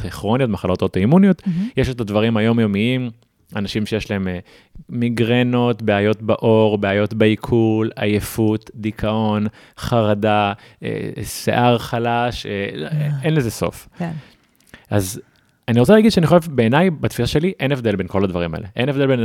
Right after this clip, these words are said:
Speaker 1: בין אדם שיש לו, אה, סרטן, לבין אדם שיש לו, אה, מחלה הרבה יותר פשוטה. יש פה איזשהו, אמ, חוסר... אה,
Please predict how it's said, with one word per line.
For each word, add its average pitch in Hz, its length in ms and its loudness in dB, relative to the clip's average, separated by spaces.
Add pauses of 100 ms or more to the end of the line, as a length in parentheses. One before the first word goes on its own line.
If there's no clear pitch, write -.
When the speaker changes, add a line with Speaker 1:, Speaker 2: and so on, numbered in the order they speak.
(120)
Speaker 1:
בין 107 140 -2
אדם 110 220 2
שיש 110 220 0
לו, 98 160 4
אה, 90 120 0
סרטן, 180 460 0
לבין 107 200 2
אדם 120 220 0
שיש 110 320 -2
לו, 113 200 -4
אה, 101 60 -6
מחלה 98 300 -2
הרבה 98 180 2
יותר 104 160 0
פשוטה. 208 320 -4 (500)
יש 135 180 -2
פה 165 120 -2
איזשהו, 113 480 -4 (400)
אמ, 90 420 -4 (1080)
חוסר... 131 600 -2
אה, 120 60 -4